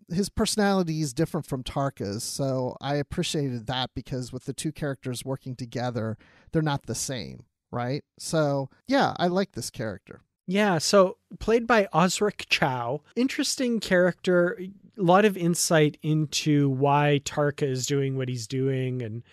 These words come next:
Speaker 2: as he says, he, he recognizes that he's made some bad choices and that he's not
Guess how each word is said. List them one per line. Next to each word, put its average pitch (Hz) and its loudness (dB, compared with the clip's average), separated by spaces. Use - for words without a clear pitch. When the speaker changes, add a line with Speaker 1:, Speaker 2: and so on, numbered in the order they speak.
Speaker 2:
as 151 2
he 160 -2
says, 151 4
he, 151 0
he 165 -4
recognizes 139 -2
that 139 -4
he's 135 -4
made 135 -2
some 139 -2
bad 127 -2
choices 131 -4
and 127 -6
that 123 -6
he's 127 -8
not 127 -6